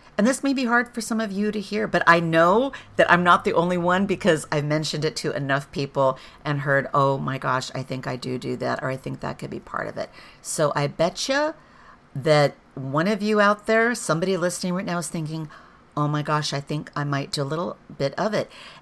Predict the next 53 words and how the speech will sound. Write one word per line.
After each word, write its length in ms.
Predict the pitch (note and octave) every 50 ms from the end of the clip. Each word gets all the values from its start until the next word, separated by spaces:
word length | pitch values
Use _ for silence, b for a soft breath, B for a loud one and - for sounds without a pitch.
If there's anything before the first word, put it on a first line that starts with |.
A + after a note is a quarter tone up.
| B -
And 100 | - F3
this 160 | G3 F#3+ -
is 120 | B3+ G3+ G#3
not 180 | A3 A3 A3 -
to 100 | - D#3+
shame 420 | - - - - D3 D3+ F3 G3+
you, 220 | A#3 B3+ C4+ C4
of 160 | - D3+ - -
course. 500 | - - B3 C4+ G3+ A2+ - - - - _
This 240 | - F#3 G#3+ G#3 -
is 180 | B3+ A#3+ - -
to 120 | - A3
say 480 | G3+ - - - G#3 G3 F#3+ F#3 F3 D3+ B B B B B B -
you're 120 | E3+ F3
not 180 | F3 F3 E3+ E3
alone. 460 | D#3+ D3+ D3 D#3 G3+ A3 F3+ - - - B B B B B B
This 180 | - F3+ -
is 120 | A#3+ A3 G#3
not 160 | A#3+ A3+ -
to 60 | A3
make 220 | F#3 F3 F3 - -
you 120 | G3 F#3
feel 240 | - - C#3 C3 C#3
guilty, 400 | - D3+ D3 D#3+ - - F#3+ F#3+
but 160 | - F#3 -
to 100 | - E3
say 240 | - - F#3 E3+ D3+ B B B B -
you're 160 | E3 F3+ F#3+
not 220 | G3 F#3+ F#3+ F#3+
alone 320 | G3 F#3 F3 E3+ F3+ F#3+ G3
in 100 | G3 D#3
this. 200 | C#3 C#3 - -
But 160 | - D#3 -
what 140 | D#3+ E3+ E3+
I 100 | E3+ E3
encourage 500 | E3 D3 - - F#3 F#3 F#3+ F#3+ D3+ F3+
you 100 | F3+ D#3+
to 80 | D#3+
do 240 | D3+ C#3+ F3 F#3+ G3
is 160 | F#3 - -
find 300 | - F3 E3+ E3+ E3+ E3
out, 200 | D#3+ D#3 D3+ D3 B B B B B B B B _
what 240 | - C#3+ D#3+ F3 F#3
is 240 | G3 G3 F#3 - -
it 260 | F3+ F3 E3+ E3+ - - - _ _ _ _ _ _ _ _ _ _ -
that 120 | E3+ D#3+
I 80 | D#3 D3+
don't 320 | C#3+ - E3 D#3+ E3 -
want 120 | D3+ C#3
to 60 | C#3 C3+
pay 180 | - C3 C3+
attention 480 | C3+ C#3 - C#3+ B2+ C3 - - B2+ B2
to 300 | - - B2+ A#2+ -